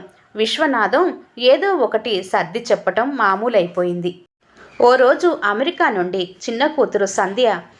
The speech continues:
తల్లికి ఫోన్ చేసినప్పుడు మాటల సందర్భంలో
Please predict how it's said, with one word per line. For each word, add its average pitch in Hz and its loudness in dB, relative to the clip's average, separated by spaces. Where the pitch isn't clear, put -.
తల్లికి 233 -2
ఫోన్ 233 -2
చేసినప్పుడు 196 -2
మాటల 233 0
సందర్భంలో 202 2